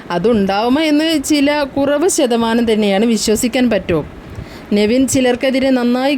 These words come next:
ഗെയിം കളിച്ചിട്ടുണ്ട്. അവരെ ഇഷ്ടമില്ലാത്തവർ നവീന് വോട്ട് ചെയ്യണം. ആ ബലത്തിൽ ചിലപ്പോൾ നവീനും രക്ഷപ്പെടാം. ലാലേട്ടൻ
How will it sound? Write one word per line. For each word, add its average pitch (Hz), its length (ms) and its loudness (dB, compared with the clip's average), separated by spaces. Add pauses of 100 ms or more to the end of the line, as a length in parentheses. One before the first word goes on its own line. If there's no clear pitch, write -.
ഗെയിം 208 240 2
കളിച്ചിട്ടുണ്ട്. 175 540 -2 (720)
അവരെ 226 280 0 (160)
ഇഷ്ടമില്ലാത്തവർ 285 880 0 (140)
നവീന് 214 380 2
വോട്ട് 190 260 0 (100)
ചെയ്യണം. 165 400 0 (1120)
ആ 185 60 -4 (100)
ബലത്തിൽ 226 340 0 (100)
ചിലപ്പോൾ 302 320 0 (100)
നവീനും 285 440 2
രക്ഷപ്പെടാം. 254 560 -2 (540)
ലാലേട്ടൻ 247 520 0